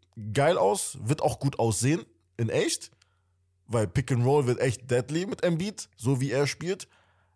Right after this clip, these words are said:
Aber man muss halt ein bisschen ab, man muss halt gucken.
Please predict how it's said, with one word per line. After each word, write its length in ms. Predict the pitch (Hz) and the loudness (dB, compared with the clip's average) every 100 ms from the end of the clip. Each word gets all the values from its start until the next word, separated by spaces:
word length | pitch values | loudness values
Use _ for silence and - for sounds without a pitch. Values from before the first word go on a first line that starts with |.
| _ _ | _ _
Aber 540 | 107 113 123 123 - _ _ _ | -2 0 2 2 -2 _ _ _
man 260 | 120 110 117 | -2 2 4
muss 220 | 165 - | 2 2
halt 220 | 135 131 - | 2 2 -2
ein 80 | |
bisschen 260 | 131 - 139 - | -2 0 -2 -4
ab, 220 | 139 - - | -8 -8 -16
man 340 | 98 95 123 | -12 -6 -2
muss 160 | 139 160 | 0 0
halt 160 | 123 | -2
gucken. 320 | - 127 98 | 0 -2 -2